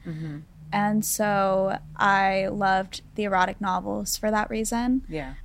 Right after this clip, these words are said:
Speaker 2: I, I actually want to write an erotic novel.
Speaker 1: You should.
Speaker 2: That's my next, if I have time, I'm, I need to sit down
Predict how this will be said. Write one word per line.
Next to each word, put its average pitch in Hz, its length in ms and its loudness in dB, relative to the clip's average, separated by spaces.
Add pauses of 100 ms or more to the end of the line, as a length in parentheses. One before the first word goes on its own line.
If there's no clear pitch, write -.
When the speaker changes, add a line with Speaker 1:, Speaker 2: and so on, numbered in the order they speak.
Speaker 2:
I, 294 240 10 (180)
I 277 100 12
actually 285 460 8
want 214 320 4
to 226 140 2
write 175 480 0
an 214 80 -2
erotic 196 340 -2
novel. - 460 -8 (100)
Speaker 1:
You 180 60 -14
should. 277 280 -6 (100)
Speaker 2:
That's 220 340 4
my 226 640 2
next, - 720 0 (380)
if - 80 2
I 262 60 10
have 285 120 8
time, 180 520 0 (100)
I'm, 226 440 4 (320)
I 220 60 0
need 220 160 6
to 226 60 2
sit 214 260 0
down 196 540 4